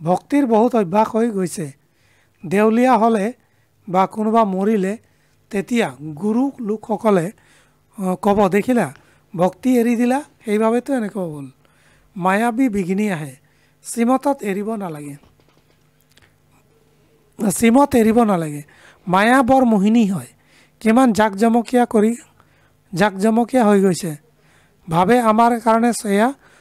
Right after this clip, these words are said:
স্বৰ্গ হৈ গ'ল। মায়াৰ পাম জাকজমকতা,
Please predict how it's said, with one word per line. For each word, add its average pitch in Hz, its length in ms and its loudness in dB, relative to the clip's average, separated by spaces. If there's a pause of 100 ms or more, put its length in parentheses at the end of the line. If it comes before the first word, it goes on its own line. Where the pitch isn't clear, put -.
(120)
স্বৰ্গ 220 340 0
হৈ 196 200 6
গ'ল। 143 220 -4 (640)
মায়াৰ 214 360 4
পাম 226 300 2
জাকজমকতা, 214 720 0